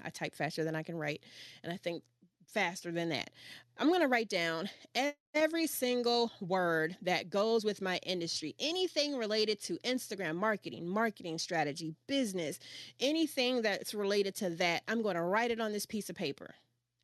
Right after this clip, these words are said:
Everything, right? Then what I'm going to do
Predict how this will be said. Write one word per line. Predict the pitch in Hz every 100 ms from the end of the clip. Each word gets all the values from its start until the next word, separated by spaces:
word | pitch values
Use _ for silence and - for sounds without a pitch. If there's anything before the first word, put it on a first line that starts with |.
| -
Everything, | 254 220 - 92 82
right? | 170 196 - _ - - - -
Then | 185 392 480 427
what | 226 240
I'm | 254 285
going | 277 277 277 269
to | 294
do | 269 160 -